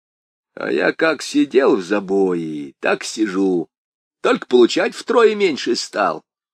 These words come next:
Потому как развелось с вас, дармоедов, дальше некуда.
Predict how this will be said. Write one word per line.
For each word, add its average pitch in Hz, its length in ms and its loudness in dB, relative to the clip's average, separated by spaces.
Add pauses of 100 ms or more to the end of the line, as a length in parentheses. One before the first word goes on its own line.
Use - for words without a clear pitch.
(480)
Потому 117 240 0
как - 180 -4
развелось 143 640 2
с - 160 -12
вас, 120 380 -4
дармоедов, 101 760 -2
дальше 113 560 0
некуда. 107 800 -2